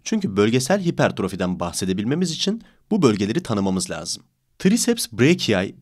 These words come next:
üst gövdemizin en büyük kaslarından biridir. Ve hepimizin bildiği gibi tri,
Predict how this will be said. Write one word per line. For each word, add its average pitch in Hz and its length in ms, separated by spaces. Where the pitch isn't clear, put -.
üst 202 280
gövdemizin 104 680
en 185 260
büyük 180 220
kaslarından 110 680
biridir. 92 420
Ve 131 180
hepimizin 185 520
bildiği 104 280
gibi 98 320
tri, 135 400